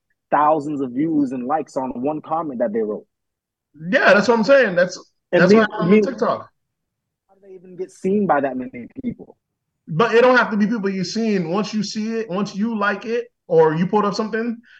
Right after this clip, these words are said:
Speaker 2: the people that you've seen, seen it, and the people that they seen, seen it, the algorithm just keeps pushing it out, pushing it out, pushing it out.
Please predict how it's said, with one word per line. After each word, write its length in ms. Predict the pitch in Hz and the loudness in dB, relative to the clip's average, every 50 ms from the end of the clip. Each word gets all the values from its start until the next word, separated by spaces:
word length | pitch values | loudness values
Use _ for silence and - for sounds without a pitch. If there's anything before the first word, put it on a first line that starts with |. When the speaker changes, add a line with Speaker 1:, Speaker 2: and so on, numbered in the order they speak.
| _ - | _ -6
Speaker 2:
the 140 | - 139 151 | -2 -2 0
people 260 | 151 214 226 202 208 | 2 2 2 4 4
that 180 | 202 190 170 170 | 4 4 4 4
you've 180 | 175 208 214 | 2 2 0
seen, 260 | - - 214 214 202 190 | 0 0 0 0 0 -2
seen 260 | - 220 208 208 208 | -2 -4 -4 -4 -2
it, 40 | 208 | -2
and 100 | 175 175 | -2 -2
the 20 | |
people 180 | - 208 196 170 | -2 -2 0 0
that 140 | 160 151 | -2 -2
they 160 | 151 180 190 185 | -2 -4 -4 -4
seen, 240 | 190 - 190 196 | -6 -6 -6 -6
seen 220 | 185 - 202 196 185 | -6 -6 -6 -6 -4
it, 80 | 165 | -4
the 120 | 165 135 156 | -4 -2 0
algorithm 400 | 180 190 180 180 185 185 170 170 | 0 0 0 -2 -2 -2 -4 -6
just 140 | 165 151 - | -8 -6 -4
keeps 140 | 180 165 170 | -6 -4 -4
pushing 300 | - 196 175 - 170 160 | -4 -6 -4 -4 -4 -2
it 40 | 170 | -2
out, 160 | 165 143 - | -2 -2 -4
pushing 260 | 170 165 131 151 156 | -6 -8 -8 -6 -6
it 20 | |
out, 120 | 160 143 131 | -6 -6 -6
pushing 200 | 151 147 156 143 | -8 -6 -6 -6
it 20 | |
out. 100 | 123 - | -6 -8